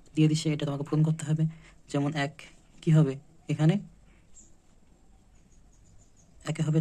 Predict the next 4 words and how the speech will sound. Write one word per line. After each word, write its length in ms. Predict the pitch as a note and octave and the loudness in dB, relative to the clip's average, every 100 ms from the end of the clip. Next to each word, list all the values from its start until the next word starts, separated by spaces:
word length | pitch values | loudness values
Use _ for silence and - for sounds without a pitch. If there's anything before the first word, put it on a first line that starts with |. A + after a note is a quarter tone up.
| D#3+ - | 0 2
তড়া, 260 | D3 C3+ D3 - - _ - | 2 2 -4 -16 -20 _ -4
ঠিক 120 | F#3+ | -2
আছে? 180 | D#3+ D3+ - - _ - - _ | 0 -2 -4 -20 _ -20 -20 _
আচ্ছা। 360 | D3 - - | -14 -12 -10